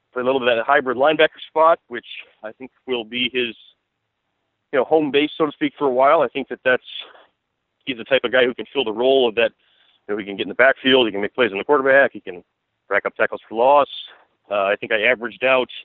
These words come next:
what the Sam linebacker's stats were for Don Brown over the last couple of years, and it was somewhere, you know, fifteen, sixteen tackles for loss every year, a handful of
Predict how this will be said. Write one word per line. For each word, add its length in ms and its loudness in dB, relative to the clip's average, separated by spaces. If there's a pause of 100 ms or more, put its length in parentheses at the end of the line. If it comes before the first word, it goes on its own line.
(1080)
what 260 2 (120)
the 280 -6 (720)
Sam 200 4
linebacker's 600 2 (120)
stats 260 -2
were 140 -8
for 120 -12
Don 200 -4
Brown 200 -2
over 100 -4
the 60 -2
last 200 -2
couple 180 -8
of 60 -10
years, 240 -6
and 80 -14
it 60 -6
was 100 -20 (100)
somewhere, 440 -2 (800)
you 80 -2
know, 140 -2 (120)
fifteen, 340 -6
sixteen 280 -8
tackles 320 -2
for 80 -6
loss 260 2
every 220 -4
year, 300 0 (520)
a 160 0
handful 320 0
of 60 -4